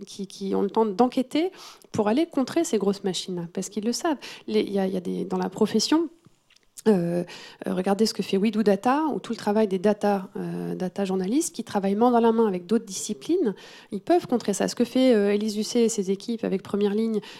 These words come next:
sur Cache Investigation, d'autres émissions, c'est-à-dire d'aller chercher, euh, les leaks, d'aller analyser toutes ces données. Les outils qu'ont utilisés les spin doctors de, de, de, de Trump, euh, on peut les avoir aussi quand on est journaliste. Par contre, il nous faut de l'argent pour ça.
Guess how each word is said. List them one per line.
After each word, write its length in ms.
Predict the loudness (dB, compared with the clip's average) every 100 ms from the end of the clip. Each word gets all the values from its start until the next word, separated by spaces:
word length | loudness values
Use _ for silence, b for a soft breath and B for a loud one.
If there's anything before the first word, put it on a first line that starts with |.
| B
sur 140 | -6
Cache 200 | -2 2
Investigation, 560 | 2 2 2 0 2 2
d'autres 200 | 2 2
émissions, 420 | 0 0 0 0
c'est-à-dire 320 | -2 -2 0 -2 B B
d'aller 180 | 2 2
chercher, 500 | 2 -2 0 -2 -2 B B -2
euh, 200 | 0 4
les 120 | 4
leaks, 340 | 4 -2 -4
d'aller 160 | -2 0
analyser 360 | 2 2 2 0
toutes 280 | 0 0
ces 140 | 0 2
données. 280 | 4 4 2 B 0
Les 180 | 2 2
outils 300 | 0 0 2
qu'ont 140 | 2
utilisés 340 | 2 0 0
les 100 | 0
spin 180 | -2 -4
doctors 320 | -4 -2 -2
de, 200 | -2 -2
de, 380 | -2 -2 0 0 -2
de, 280 | -2 -2
de 140 | -4 -6
Trump, 300 | 0 0 0 -4 B B -4
euh, 140 | -2
on 80 | -2
peut 140 | -2 0
les 140 | 2
avoir 180 | 2 2
aussi 320 | 0 0 -2
quand 180 | -2 -4
on 60 |
est 100 | -2
journaliste. 540 | -2 -2 -4 -8 -14 -12 -10
Par 140 | -4
contre, 280 | 2 2 2
il 60 |
nous 80 | -4
faut 160 | -4 -2
de 80 | -2
l'argent 360 | -2 0 -2
pour 180 | -2 -6
ça. 180 | -6